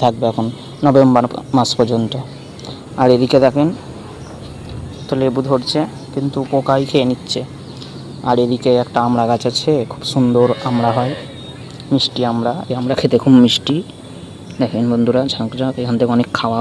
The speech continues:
হয়েছে, এখানে দুটোই হয়েছে মাত্র, এদিকে আছে মাত্র একটি, এদিকে ছোট, এখন বাড়বে, এগুলো ছোট সাইজের, এগুলো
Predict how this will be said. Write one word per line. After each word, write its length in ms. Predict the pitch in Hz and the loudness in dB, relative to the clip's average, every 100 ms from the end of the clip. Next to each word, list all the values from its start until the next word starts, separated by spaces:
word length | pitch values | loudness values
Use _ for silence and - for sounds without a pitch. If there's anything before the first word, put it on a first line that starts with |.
| 117 | 2
হয়েছে, 300 | 117 - 127 - - - - - - - - | 0 0 -4 -4 -12 -16 -16 -16 -16 -12 -6
এখানে 200 | - 123 120 | 2 2 4
দুটোই 280 | 117 127 120 | 2 2 4
হয়েছে 220 | 120 120 123 | 4 4 0
মাত্র, 300 | 117 - 131 139 147 - - - - - - - - - - 123 | 0 -2 -2 -2 -4 -10 -16 -16 -16 -16 -16 -16 -16 -16 -6 0
এদিকে 260 | 120 117 113 | 2 4 2
আছে 160 | - 131 - - | 2 -2 -4 -6
মাত্র 240 | 120 - 120 120 | -6 -2 -2 -2
একটি, 280 | - - 127 165 - - - - - - - - - | -6 -4 -2 -2 -10 -18 -18 -18 -18 -18 -18 -12 -2
এদিকে 260 | 120 113 156 - | -2 0 -2 -2
ছোট, 180 | 117 123 131 - - - - - - - - - | -4 -2 -2 -4 -14 -20 -20 -20 -18 -18 -18 -6
এখন 160 | 135 120 | 2 2
বাড়বে, 320 | 110 113 127 135 - - - - - - - - - - - | 2 0 0 -4 -6 -10 -14 -16 -16 -16 -16 -16 -16 -10 -4
এগুলো 180 | 113 117 110 - - | 0 2 0 -4 -10
ছোট 180 | - 120 127 123 | -2 0 0 -2
সাইজের, 420 | 120 123 127 131 139 - - - - - - - - - - 123 | 0 0 0 -2 -4 -12 -14 -14 -14 -16 -16 -16 -16 -16 -10 -6
এগুলো 220 | 113 117 | -4 -2